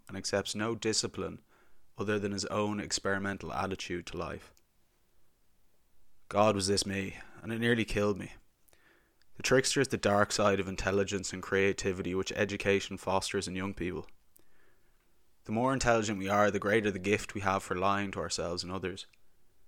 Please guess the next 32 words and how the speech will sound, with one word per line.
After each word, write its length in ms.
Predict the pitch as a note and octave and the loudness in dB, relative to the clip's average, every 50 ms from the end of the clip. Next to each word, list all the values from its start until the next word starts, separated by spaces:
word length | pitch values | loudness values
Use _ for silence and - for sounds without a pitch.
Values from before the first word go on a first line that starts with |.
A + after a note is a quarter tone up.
| - - | -20 -18
concocting 520 | - - G#2+ G#2 A2+ G#2+ G#2 - A#2 G2+ | -12 -8 -2 2 4 4 4 4 0 -4
detailed, 520 | F2 - G#2+ A2+ A2+ - A2+ G#2+ G#2+ G2+ F#2+ | -2 0 0 0 0 0 2 2 2 2 2
rational 500 | G2 F#2+ G2 G2+ G2+ - - G#2+ G2 F#2+ | 2 2 2 0 0 -2 -2 -4 -4 -4
stories 500 | - - G2 F#2+ F#2+ G2 G2 F#2+ - - | -2 0 0 2 2 2 2 0 -2 -4
to 80 | - | -8
prevent 400 | - F2 E2+ F#2+ F#2+ G2 F#2 - | -8 -6 -4 -4 -4 -4 -4 -6
us 100 | F#2+ - | -6 -6
from 140 | - F#2+ F2+ | -6 -6 -8
facing 400 | - - F#2+ G2+ G2 - G2+ G2 | -4 -2 0 0 0 0 -2 -4
up 80 | F#2 - | -6 -6
to 100 | - F#2 | -4 -2
our 140 | F#2 F2+ - | -2 0 0
own 240 | G2 G2 G2+ G2+ | 0 -2 -2 -4
shortcomings 720 | G2 - - F2+ F#2+ F#2 - - F2+ F2+ F2 E2+ E2+ - - - - | -6 -6 -4 -4 -4 -4 -4 -6 -8 -6 -8 -10 -10 -14 -16 -18 -16
and 120 | - - - | -16 -14 -12
responsibilities. 880 | - - - - F#2 F2 - E2+ E2+ F2 F#2 F#2 - - - - - _ _ _ - - - - - - - - - - - - _ _ _ _ _ _ - - - - - - _ _ _ _ _ _ _ _ _ _ _ _ _ _ - | -12 -8 -6 -6 -6 -6 -6 -8 -6 -6 -6 -6 -8 -8 -12 -16 -20 _ _ _ -20 -20 -20 -20 -20 -20 -20 -20 -20 -20 -20 -20 _ _ _ _ _ _ -20 -20 -20 -20 -20 -20 _ _ _ _ _ _ _ _ _ _ _ _ _ _ -4
By 140 | - F#2+ - | 0 0 2
submitting 500 | - B2 G#2 A2 A#2+ C3 C#3+ C#3+ C#3 C3 | 2 0 0 2 2 2 2 2 0 0
to 80 | C3 | 0
the 160 | A#2 A#2 A2 | 2 2 2
initiation, 640 | G#2+ A2 A2+ G#2 - A2+ G#2 G2+ G#2 G2+ - - G2+ | 2 2 2 2 4 4 4 4 4 4 2 -2 -4
the 80 | F#2+ F2+ | -4 -2
boy 260 | - G2 G#2+ A2 A2+ | 2 2 4 4 4
relinquishes 720 | A2 G#2 G2 G2+ G#2 G#2 - A2 G2+ - - G2 F2+ - | 4 2 2 0 -2 -4 -6 -6 -4 -2 -2 -2 -2 -4
the 60 | - E2+ | -6 -6
trickster's 500 | - - G2+ - - - - F#2+ - F#2+ | -2 0 0 0 0 -2 -4 -2 -2 0
way 380 | F#2+ F#2+ F#2+ F#2+ F#2+ F2+ F2+ - | 2 2 4 4 2 0 -2 -4
and 100 | - G2 | -8 -6
his 100 | F#2+ F#2+ | -4 -2
own 280 | F#2+ G#2+ A2 G#2+ G#2+ G2 | 0 0 0 0 -2 -2
damaged 520 | G#2 G2 G#2 G#2 G2+ G2+ F#2 - - - | -2 0 0 0 -2 -2 -2 -2 -2 -2
rationality. 720 | F#2 F#2+ F#2+ F#2+ - - F#2 G2 F#2+ F#2+ G2 F#2 E2+ - | -2 -2 -2 -2 -4 -4 -4 -4 -4 -2 -2 -4 -6 -8